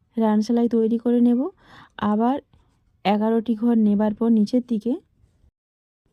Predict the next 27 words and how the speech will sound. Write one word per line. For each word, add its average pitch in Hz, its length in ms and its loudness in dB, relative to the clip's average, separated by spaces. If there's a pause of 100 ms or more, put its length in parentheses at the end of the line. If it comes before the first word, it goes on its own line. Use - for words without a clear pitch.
(840)
কুড়ি 247 260 2
ঘর 254 200 2
নিয়ে 247 220 4
লাইন 233 280 0
তৈরি 240 240 0
করব। 254 200 -2 (100)
তারপর 233 460 -2 (500)
শেষে 220 380 -2 (140)
এগারো 214 380 0
ঘর 220 160 -2
নিয়ে 220 280 0
লাইন 202 340 -2
তৈরি 202 300 -4
করার 208 300 -2
পর 269 160 -2 (460)
ঘরটি 214 460 -4
আমি 247 200 0 (280)
শেষ 220 300 0
করব। 185 280 -6 (460)
এইভাবে 240 360 2 (100)
একটি 240 340 -2 (920)
ডিজাইন 233 500 2
তৈরি 214 340 0
হবে। 208 300 0 (520)
তো 254 120 4
আপনারা 247 400 2
এইভাবে 247 460 0